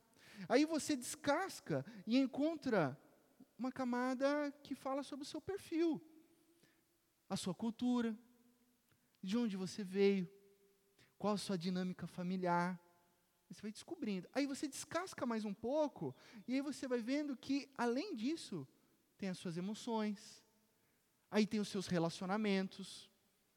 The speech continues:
seu cônjuge, seus filhos, seus pais, as emoções. Aí você descasca mais ainda, e você encontra as, a camada das verdades do seu coração,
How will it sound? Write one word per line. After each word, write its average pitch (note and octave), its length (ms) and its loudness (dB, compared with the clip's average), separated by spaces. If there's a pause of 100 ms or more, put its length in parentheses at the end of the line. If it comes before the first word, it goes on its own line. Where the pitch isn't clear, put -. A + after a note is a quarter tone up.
(100)
seu F#3+ 200 -2
cônjuge, F3+ 720 -2 (160)
seus - 260 -6
filhos, F#3+ 480 2 (240)
seus - 300 -4
pais, F3+ 680 6 (560)
as C#3+ 160 0
emoções. F3 920 2 (440)
Aí D4 160 10
você G4+ 240 2
descasca F4+ 680 4
mais C#4+ 320 6
ainda, A#3+ 560 4 (220)
e A#3 80 4
você C#4 280 2
encontra C#4+ 680 2 (220)
as, A#3 260 2 (120)
a A3 100 2
camada A3+ 540 2
das G#3 200 2
verdades G#3 600 4
do A3 80 -6
seu A3+ 200 -2
coração, G#3 600 0